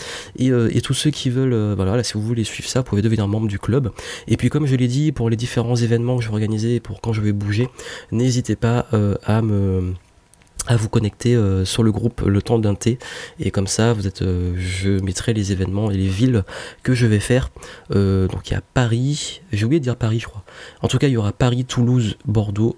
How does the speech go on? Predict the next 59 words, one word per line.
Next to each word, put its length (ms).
et 180
puis 320
on 80
verra 340
pour 120
le 60
reste. 360
Allez, 220
je 80
vous 100
souhaite 200
une 140
excellente 400
semaine, 360
on 80
se 100
retrouve, 400
et 40
comme 160
je 80
l'ai 120
dit 180
là, 120
le 160
contenu 380
sera 220
plus 240
axé, 320
euh, 160
business, 640
marketing 460
de 60
contenu 440
et 40
compagnie, 420
et 100
puis, 240
euh, 220
je 60
vous 80
ferai 160
aussi, 420
euh, 180
peut-être 140
pas 300
beaucoup, 360
parce 160
que 100
j'ai 80
envie 140
d'aussi 240
profiter 300
de 40
l'instant 220
présent, 340
et 60
quand 140
je 120
filme, 380